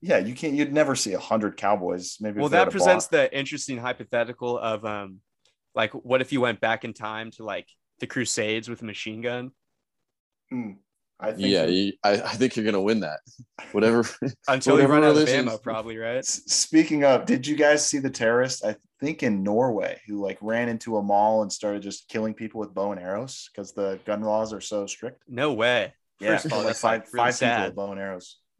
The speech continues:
Speaker 1: Kinda badass.
Speaker 2: <laughs> That's not badass. He was killing people.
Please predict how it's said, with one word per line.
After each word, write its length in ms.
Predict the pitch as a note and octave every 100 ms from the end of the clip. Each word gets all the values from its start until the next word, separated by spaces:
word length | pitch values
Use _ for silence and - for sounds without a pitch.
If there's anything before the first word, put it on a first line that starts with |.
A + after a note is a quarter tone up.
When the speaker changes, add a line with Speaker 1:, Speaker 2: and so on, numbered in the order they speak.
| _ -
Speaker 1:
Kinda 160 | D#3+
badass. 640 | C3 G#2 G2 A2+ F#2+ - - _ _ _ _ _ - -
Speaker 2:
<laughs> 100 | C4+ - _ - - - _ _ _ _ _ - B4 - F3 - _ _ _ -
That's 180 | C3+ D3
not 200 | C3 C3
badass. 640 | A#2+ A2+ G#2+ G#2+ - - _ - B2 -
He 60 |
was 120 | A#2+ -
killing 280 | C3 A2+
people. 440 | A2 A#2+ A2+ B2